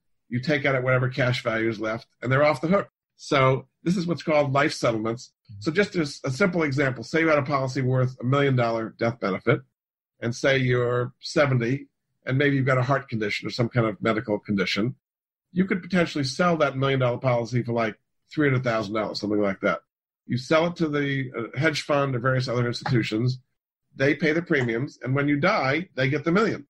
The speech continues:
So they're gonna get a big payoff. They just don't know when. So the older you are, and frankly, the sicker you are, the more you're gonna get for that policy. But that can be enough to fund people's retirements and make a huge difference in their lives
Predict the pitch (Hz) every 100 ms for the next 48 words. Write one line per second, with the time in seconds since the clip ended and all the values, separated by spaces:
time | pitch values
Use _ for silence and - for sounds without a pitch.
0 | _ _ _ 139 147 170 180 165 165 165
1 | 185 143 127 139 135 139 127 127 131 160
2 | - _ _ _ _ _ - 143 139 147
3 | 160 180 196 170 139 120 113 123 175 _
4 | _ _ - 127 151 143 139 135 135 233
5 | 233 151 127 - 120 120 135 139 151 139
6 | 135 123 123 123 - 110 104 117 98 101
7 | 104 120 127 _ _ _ - 135 165 233
8 | - 165 147 151 147 135 147 151 - 123
9 | 151 160 143 147 123 127 127 156 160 156
10 | 147 113 127 131 139 180 208 175 143 127
11 | 123 113 117 139 113 110 -